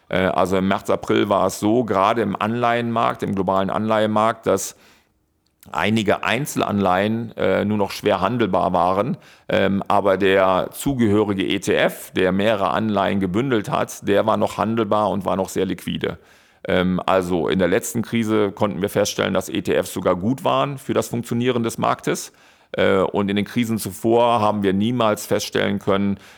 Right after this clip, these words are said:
dass E T Fs hier eine negative Rolle gespielt haben bezüglich der Funktionsfähigkeit der Märkte.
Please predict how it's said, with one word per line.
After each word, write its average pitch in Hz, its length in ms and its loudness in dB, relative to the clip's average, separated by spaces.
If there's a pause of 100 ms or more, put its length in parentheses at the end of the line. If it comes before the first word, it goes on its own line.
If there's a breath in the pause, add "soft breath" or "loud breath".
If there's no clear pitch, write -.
dass - 180 -2
E 98 120 -2
T - 160 0
Fs - 300 -2
hier 107 380 0
eine 92 360 0
negative 98 680 0
Rolle 92 280 0
gespielt 95 460 -6
haben 92 400 0
bezüglich 92 400 -6
der 95 100 -4
Funktionsfähigkeit 90 1120 -6
der 92 100 0
Märkte. 80 440 -4